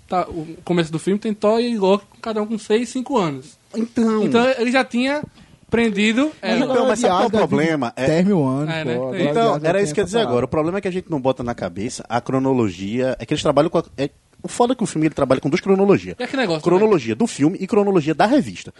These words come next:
Speaker 2: Quando ele foi falar sobre a questão das Valkyrias, eles queriam usar a cronologia da revista. Cronologia da revista, Thor é velho. O Thor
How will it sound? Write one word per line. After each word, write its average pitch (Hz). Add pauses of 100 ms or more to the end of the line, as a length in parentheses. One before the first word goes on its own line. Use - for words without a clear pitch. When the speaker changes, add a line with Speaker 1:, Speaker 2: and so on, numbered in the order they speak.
(340)
Speaker 2:
Quando 311
ele 339
foi 208
falar 127
sobre 123
a 120
questão 123
das 113
Valkyrias, 127
eles 135
queriam 151
usar 147
a -
cronologia 151
da 160
revista. 202
Cronologia 285
da 123
revista, 98
Thor 147
é 302
velho. 120 (840)
O 415
Thor 117